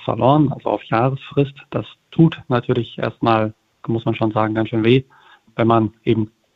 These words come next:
zu Jahresbeginn beispielsweise oder eben am Jahreshochpunkt beziehungsweise am Höchstpunkt im November zwanzig einundzwanzig damals eingestiegen ist bei neunundsechzigtausend Dollar, klar,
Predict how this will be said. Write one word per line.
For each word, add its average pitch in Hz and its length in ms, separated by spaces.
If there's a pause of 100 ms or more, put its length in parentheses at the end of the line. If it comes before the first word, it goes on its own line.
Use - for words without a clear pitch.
(140)
zu 127 120
Jahresbeginn 120 720
beispielsweise 113 640
oder 117 280
eben 113 220
am 110 140
Jahreshochpunkt 117 920 (340)
beziehungsweise 110 640
am 104 140
Höchstpunkt 127 680
im 113 80
November 107 540
zwanzig 107 280
einundzwanzig 123 560
damals 120 260
eingestiegen 113 500
ist 110 140
bei 113 100
neunundsechzigtausend 110 800
Dollar, 117 200
klar, 113 280